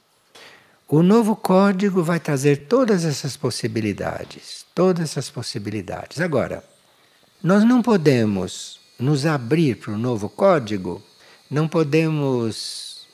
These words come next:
dizer ao universo, "Olha, estou aqui para receber o novo código", se você não tem uma certa vivência positiva,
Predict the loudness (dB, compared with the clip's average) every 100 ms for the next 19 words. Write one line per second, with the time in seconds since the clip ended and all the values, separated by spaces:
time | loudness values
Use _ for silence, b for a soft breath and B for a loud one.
0 | _ -4 -2 0 2 0 -2 -4 -2 -2
1 | -2 -8 -6 -6 -6 -6 -6 -6 -8 -10
2 | -8 -14 -14 -12 -12 -6 -6 -6 -10 -10
3 | -2 0 0 -2 -8 -10 -16 B B B
4 | B B -8 -6 -2 0 0 -2 0 0
5 | 0 -2 -4 -4 -4 -6 -4 -2 -2 -2
6 | -2 -2 -4 -4 -4 -4 -6 -4 -6 -2
7 | -2 0 -2 -6 -8 -12 -14 _ _ _
8 | -8 -6 -6 -6 -2 -2 -2 -10